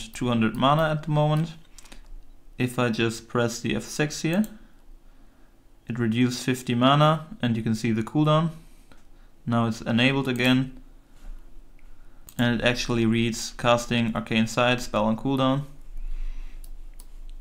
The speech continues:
Can do the same thing with the Flame Nova, but it will say not enough mana left. Maybe we need a hundred,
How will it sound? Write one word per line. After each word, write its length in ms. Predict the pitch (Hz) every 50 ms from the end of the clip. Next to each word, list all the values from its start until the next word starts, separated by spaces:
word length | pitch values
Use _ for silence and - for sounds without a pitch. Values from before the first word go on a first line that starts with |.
| - -
Can 160 | - 123 117
do 80 | 110 113
the 100 | 110 107
same 260 | 107 - 123 120 117
thing 180 | 113 - 123 113
with 140 | 110 110 -
the 80 | -
Flame 340 | 110 - - 123 123 135 147
Nova, 460 | 151 160 160 156 170 175 196 214 214 - - - - - - _ - - -
but 160 | 120 123 123
it 80 | 123 117
will 180 | 113 117 113
say 260 | 110 - - 123 120 117
not 200 | 117 117 113 113
enough 260 | 110 113 110 110 -
mana 280 | 113 113 113 110 110
left. 480 | 110 113 127 160 180 - - - - - - - - - - - - - - - - - - - - - - - - - - - - -
Maybe 200 | 117 117 117 113
we 120 | 113 113
need 160 | 113 113 113 107
a 60 | 110
hundred, 440 | 117 135 139 147 151 160 165 160